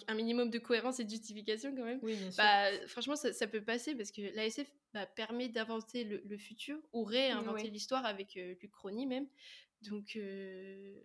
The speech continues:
Speaker 1: i-, imaginez à n'importe quel futur et, et éclatez-vous, quoi. <laughs> C'est ça, le code pour moi. <laughs>
Speaker 2: C'est, c'est un bon code.
Speaker 1: Voilà,
Speaker 2: C'est un très bon
Speaker 1: exactement.
Speaker 2: code.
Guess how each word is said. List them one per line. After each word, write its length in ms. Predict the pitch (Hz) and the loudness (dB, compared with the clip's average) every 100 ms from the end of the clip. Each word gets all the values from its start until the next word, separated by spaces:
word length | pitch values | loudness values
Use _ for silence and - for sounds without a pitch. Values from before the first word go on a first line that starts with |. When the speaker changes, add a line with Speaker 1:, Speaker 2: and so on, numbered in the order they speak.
| - _ _ - | -20 _ _ -6
Speaker 1:
i-, 180 | 214 214 | -6 -4
imaginez 400 | 220 220 226 240 | 2 4 4 4
à 80 | 240 | 4
n'importe 260 | 214 214 - | 2 0 -2
quel 120 | 208 | -2
futur 340 | 208 208 254 | -4 -8 -4
et, 60 | 233 | -4
et 240 | 196 196 | -2 -2
éclatez-vous, 460 | 196 196 180 220 240 | 0 -2 0 -2 -2
quoi. 160 | - - | -4 2
<laughs> 320 | 226 294 269 | 10 10 10
C'est 80 | 262 | 8
ça, 180 | 285 220 | 10 10
le 120 | 220 | 8
code 220 | 220 226 208 | 10 8 8
pour 140 | 220 | 2
moi. 200 | 220 254 | 8 8
<laughs> 680 | - 359 349 - - - - | 10 10 8 0 8 8 8
Speaker 2:
C'est, 120 | - | 6
c'est 200 | 277 262 | 10 12
un 80 | 247 | 12
bon 160 | 247 | 12
code. 260 | 254 202 - - _ - 269 | 8 4 0 -10 _ 2 12
Speaker 1:
Voilà, 220 | 277 269 | 12 12
Speaker 2:
C'est 60 | 254 | 12
un 40 | |
très 100 | 254 | 10
bon 60 | 262 | 8
Speaker 1:
exactement. 220 | 277 254 | 10 12
Speaker 2:
code. 760 | - - 311 359 294 339 - - | 10 12 12 12 10 6 4 -2